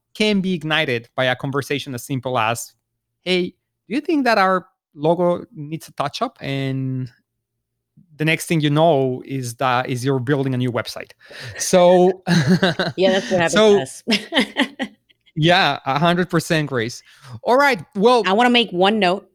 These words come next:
Speaker 2: because I
Speaker 1: Go
Speaker 2: didn't,
Speaker 1: for it.
Speaker 2: I forgot to say something when you were saying about translating your tagline. Guys, I know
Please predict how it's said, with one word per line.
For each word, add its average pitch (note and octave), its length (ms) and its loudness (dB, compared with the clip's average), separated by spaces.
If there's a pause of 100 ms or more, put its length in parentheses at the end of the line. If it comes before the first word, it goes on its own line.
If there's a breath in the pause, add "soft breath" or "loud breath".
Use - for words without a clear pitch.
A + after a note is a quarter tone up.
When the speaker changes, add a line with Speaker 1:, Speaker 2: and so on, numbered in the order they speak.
(140)
Speaker 2:
because E3+ 460 -2
I D3+ 100 -2
Speaker 1:
Go F#3+ 120 2
Speaker 2:
didn't, - 60 0
Speaker 1:
for C#3+ 100 -2
it. A2+ 100 -6
Speaker 2:
I D#3 60 -4
forgot E3+ 320 -2
to F#3+ 60 -4
say E3+ 340 2
something D3+ 420 -6
when C#3 160 -4
you C#3+ 80 -4
were C#3+ 80 -4
saying D3 320 -4
about C#3 300 -4 (120)
translating D3+ 540 -2
your C3+ 100 -4
tagline. D3+ 600 -4 (600)
Guys, D#3+ 360 0
I D#3 80 -2
know E3 420 0